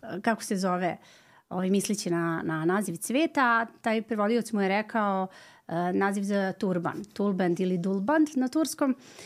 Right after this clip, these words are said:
i onda on zabeležio taj naziv jer mislio je da je, misleći da se, da je to naziv za cvet,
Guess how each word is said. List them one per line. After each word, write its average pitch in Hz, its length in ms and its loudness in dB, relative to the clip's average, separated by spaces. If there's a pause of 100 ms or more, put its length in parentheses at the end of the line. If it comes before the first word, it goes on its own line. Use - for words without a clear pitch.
(160)
i 277 200 4
onda 262 220 4
on 254 100 4
zabeležio 214 500 0
taj 190 360 -2 (180)
naziv 214 340 0
jer 214 100 0
mislio 202 380 -2
je 190 100 -2
da 180 180 -4
je, 175 240 -4
misleći 190 340 -2
da 180 100 -4
se, 175 320 -4
da 175 120 -2
je 185 60 0
to 196 140 -4
naziv 185 300 0
za 175 100 -6
cvet, 269 440 -2